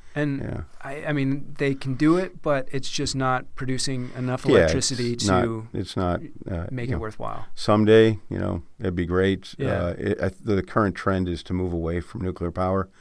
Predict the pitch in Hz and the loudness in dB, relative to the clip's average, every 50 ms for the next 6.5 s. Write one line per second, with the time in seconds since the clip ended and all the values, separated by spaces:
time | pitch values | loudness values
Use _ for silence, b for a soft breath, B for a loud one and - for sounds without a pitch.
0 | b b 143 135 123 110 113 - - - 107 101 92 95 92 92 92 90 90 - | b b -6 -6 -6 -6 -10 -12 -12 -6 -2 0 0 2 2 2 2 2 0 0
1 | - 90 90 87 - - 90 92 87 - - - - - 90 85 82 80 - - | 0 0 0 0 -2 -2 -2 -2 -2 -2 -8 -12 -10 -6 -4 -4 -4 -4 -4 -2
2 | 85 87 85 - - 90 90 87 85 87 87 87 85 85 85 80 - - 90 85 | -2 -2 -2 -2 -2 -2 -2 0 0 0 0 0 0 0 -2 -2 -2 -2 -2 0
3 | 87 90 90 90 90 87 - - - 87 85 82 80 82 80 80 80 80 - b | 0 0 0 0 0 -2 -4 -6 -4 -2 -2 0 0 0 0 0 -2 -4 -6 b
4 | b b b b b b b b b b b b b - 120 113 110 101 90 82 | b b b b b b b b b b b b b 4 6 6 6 6 2 2
5 | - 101 98 98 92 - - - - 92 - - 101 101 101 101 101 98 - - | 2 2 2 2 0 -4 -10 -10 -10 -8 -4 0 2 2 2 2 2 0 0 0
6 | 95 92 92 95 92 87 85 85 - - | 2 4 4 4 2 0 -2 -6 -10 -14